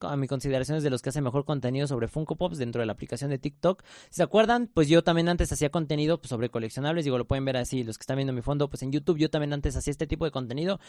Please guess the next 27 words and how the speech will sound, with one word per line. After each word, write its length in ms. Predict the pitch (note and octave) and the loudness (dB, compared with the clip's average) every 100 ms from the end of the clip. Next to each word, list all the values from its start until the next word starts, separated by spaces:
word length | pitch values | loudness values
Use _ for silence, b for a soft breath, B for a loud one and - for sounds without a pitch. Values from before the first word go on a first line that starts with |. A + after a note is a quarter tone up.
| B B | B B
pero, 320 | - G#3+ G#3+ - | 8 10 8 6
pues, 120 | D#3+ | 2
como 160 | D3+ | 4
les 120 | C#3 C3+ | 4 4
he 40 | |
dicho 140 | D3+ | 2
en 80 | D#3 | 2
episodios 260 | B2+ D#3+ D3 | 2 2 2
anteriores, 400 | B2+ C3 D#3+ D#3 | 4 6 6 6
la 80 | D3 | 4
neta 220 | D3+ D3 | 4 2
me 180 | C#3 B2+ | 4 4
dejó 300 | B2 E3+ E3+ | 4 6 6
de 60 | |
hacer 200 | D#3+ E3+ | 4 2
feliz 320 | D3+ D3 E3+ | 4 4 2
porque 220 | - - A#2 | 0 -2 -4
me 80 | |
empecé 220 | A2 B2 C#3+ | -2 0 0
a 20 | |
hartar 240 | C#3+ C#3 | 0 0
bien, 500 | C#3+ G#3 A3+ A3+ G#3+ | 0 0 0 2 2
bien, 220 | G3 F#3+ | 2 2
bien, 220 | F3+ F#3 F3 | 2 2 2
bien, 180 | E3+ | 2
bien 160 | E3 E3+ | 2 0
cañón 400 | E3 D3+ D#3 | 0 0 -2